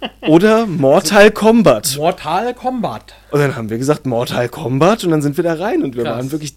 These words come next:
Speaker 1: definitiv viel zu jung und wir fanden's so geil.
Speaker 2: Ja,
Speaker 1: <laughs>
Speaker 2: das war
Speaker 1: Fanden's
Speaker 2: schon
Speaker 1: total geil.
Speaker 2: Also der ist nicht sehr gut gealtert, aber das war schon, das war schon so eine, so eine Perle,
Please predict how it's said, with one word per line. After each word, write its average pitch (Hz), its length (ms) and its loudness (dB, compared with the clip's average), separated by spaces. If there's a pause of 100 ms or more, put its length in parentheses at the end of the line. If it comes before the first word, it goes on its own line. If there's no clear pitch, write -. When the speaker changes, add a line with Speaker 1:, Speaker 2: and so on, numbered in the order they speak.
Speaker 1:
definitiv 202 680 -8
viel 185 180 -8
zu 165 100 -8
jung 151 220 -4
und 123 180 -12
wir 120 80 -10
fanden's - 340 -14
so 117 160 -8
geil. - 360 -14
Speaker 2:
Ja, 160 240 -8 (260)
Speaker 1:
<laughs> - 280 -4
Speaker 2:
das 185 180 -4
war 214 100 2
Speaker 1:
Fanden's 208 240 0 (100)
Speaker 2:
schon 165 100 -6
Speaker 1:
total 175 380 2
geil. 147 120 -2
Speaker 2:
Also 185 160 0
der 196 200 2
ist 220 120 -10
nicht 226 160 -6
sehr 208 180 -2
gut 190 180 -12
gealtert, 226 560 -8
aber 170 120 -6
das 165 200 -8
war 160 100 -6
schon, 180 420 -10 (180)
das - 180 -18
war 190 60 -8
schon 226 240 -8
so 226 80 -8
eine, 208 280 -6
so 196 100 -14
eine 196 100 -12
Perle, 113 480 -14